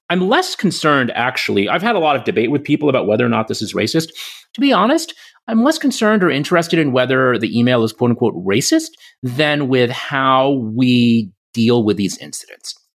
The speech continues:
And it's always been my view that, to quote this one professor, I believe she's at Smith, who talks a lot about this, when somebody says something that is offensive, whether inadvertently or not, the better response is to call the person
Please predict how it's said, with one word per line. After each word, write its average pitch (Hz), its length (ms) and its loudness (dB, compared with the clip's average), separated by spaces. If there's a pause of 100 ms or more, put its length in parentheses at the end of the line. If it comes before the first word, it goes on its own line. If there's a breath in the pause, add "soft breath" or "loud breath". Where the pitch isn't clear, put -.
(360)
And 165 80 0
it's 160 120 -2
always 214 200 2
been 151 180 0
my 123 220 2
view 104 600 2 (280 loud breath)
that, 101 680 -2 (120)
to 110 100 -6 (340)
quote 120 400 0
this - 240 -2
one 117 400 2
professor, 101 400 -4
I 95 40 0
believe 107 280 0
she's - 240 -6
at - 120 -10
Smith, 117 380 -2
who 110 140 2
talks 117 320 -2
a 110 40 0
lot 104 120 2
about 95 200 -2
this, 98 160 -4 (280 loud breath)
when 170 120 0
somebody 202 460 0 (160 loud breath)
says 131 380 -2
something 233 320 0
that 127 140 2
is 110 240 -4
offensive, 127 420 -2
whether 107 240 0 (300)
inadvertently 110 560 0
or 92 80 0
not, 117 360 0 (340 loud breath)
the 202 60 -8
better 311 180 2
response 208 440 0
is - 80 -10
to - 100 -4
call 185 260 2
the 196 80 0
person 165 380 0